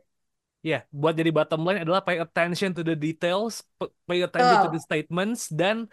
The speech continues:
Speaker 1: di cross check ya, jangan cuman iya-iya
Speaker 2: Betul.
Speaker 1: aja nurut, padahal bisa jadi salah
Speaker 2: Betul.
Speaker 1: gitu ya, Mbak Titi ya?
Speaker 2: Betul sekali, betul.
Speaker 1: Ah.
Speaker 2: Orang bisa ngomong manis, eh, cakep, retoris, tapi yang namanya data, fakta, dan rekam jejak itu nggak akan pernah bohong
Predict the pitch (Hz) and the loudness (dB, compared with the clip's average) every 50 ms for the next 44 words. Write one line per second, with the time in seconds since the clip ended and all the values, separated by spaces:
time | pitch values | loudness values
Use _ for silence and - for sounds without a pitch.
0 | - - - - _ _ _ _ _ - 147 180 - - 190 196 175 - - 220 | -18 -20 -20 -20 _ _ _ _ _ -4 -4 -2 0 2 2 2 2 2 2 0
1 | 214 - - 160 151 151 160 151 160 156 160 156 170 165 170 175 - 170 170 160 | 0 0 0 -2 -2 0 0 0 0 0 0 0 0 0 -2 -2 0 2 4 4
2 | 165 - 160 156 156 165 - - 165 180 180 175 170 165 170 190 196 - - 143 | 4 4 4 4 4 4 4 4 4 2 2 4 4 4 4 4 2 2 2 0
3 | 139 143 147 170 190 190 185 165 - - 147 127 135 151 156 165 - 180 151 156 | 2 2 2 4 4 2 2 0 -4 -6 -8 -6 -2 0 0 0 2 2 4 4
4 | 165 175 175 - 143 143 170 160 151 143 147 151 147 147 143 147 170 170 _ _ | 4 4 2 0 -2 0 0 2 2 2 0 0 -2 -2 -2 -2 -2 -4 _ _
5 | _ _ _ - - 208 196 202 196 - - 190 180 175 175 175 175 175 170 185 | _ _ _ -4 0 0 2 2 0 0 0 0 0 0 0 -2 -4 -6 -8 -8
6 | 180 170 175 180 - - - - - 123 135 135 240 254 302 359 381 311 - - | -8 -6 -8 -8 -8 -12 -14 -10 -6 -2 2 4 4 4 4 4 2 2 2 2
7 | 311 254 247 269 277 269 269 277 269 269 269 254 247 247 254 285 330 349 359 - | 2 2 2 4 4 4 4 4 4 4 4 4 4 4 2 2 2 0 -2 -2
8 | - - - 214 196 - - 226 226 226 226 226 - 233 214 - - 320 339 339 | -4 -6 -10 -12 -10 -6 -2 0 2 2 2 0 0 0 0 0 2 0 0 0
9 | 330 - - - 226 226 226 - 226 220 226 294 349 349 - - - _ _ _ | 0 -6 -6 -4 -2 -2 0 0 0 2 2 2 2 2 0 -2 -4 _ _ _
10 | _ _ _ _ - 226 233 226 - 311 349 330 302 277 254 240 240 240 226 226 | _ _ _ _ 0 0 0 0 0 0 0 2 2 2 2 0 0 0 -2 -2
11 | 226 240 269 277 247 226 208 202 208 269 277 - - - 240 214 - - - 269 | 0 0 0 2 2 2 0 0 2 0 0 0 0 0 -2 -2 -2 -4 0 0
12 | 269 277 269 269 214 220 214 220 220 - - 220 220 220 208 214 202 - 254 285 | 0 0 0 -2 -2 -2 -2 -4 -4 -4 -2 -2 -2 -2 -2 -4 -4 -2 -2 -2
13 | 285 285 - 233 233 - 302 330 330 - 240 226 214 214 226 247 240 233 226 196 | -4 -4 -8 -8 -6 -4 -4 -2 -4 -4 -4 -4 -2 -2 -2 -2 -2 -4 -4 -4
14 | 208 202 202 180 175 | -4 -4 -4 -4 -4